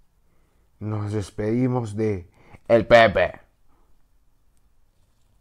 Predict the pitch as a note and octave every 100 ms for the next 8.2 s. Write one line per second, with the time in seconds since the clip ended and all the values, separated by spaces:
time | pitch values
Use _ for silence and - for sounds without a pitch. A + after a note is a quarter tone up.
0 | _ A2 G#2+ - - A2 A2+ A#2 A2 G2+
1 | B2 C#3+ D3+ C#3+ C3 B2 B2+ C3+ C3+ B2
2 | - _ _ _ _ _ _ _ _ _
3 | _ _ - _ _ - B2 C#3 C3 C#3
4 | B2+ B2 A#2+ B2+ C3 A2 G#2 G2 F#2 _
5 | _ _ _ _ _ _ _ _ _ _
6 | _ _ - _ _ _ - - A2 G#2+
7 | G2 - B2 A#2+ G2+ B2 B2 A2+ - F#2
8 | F2+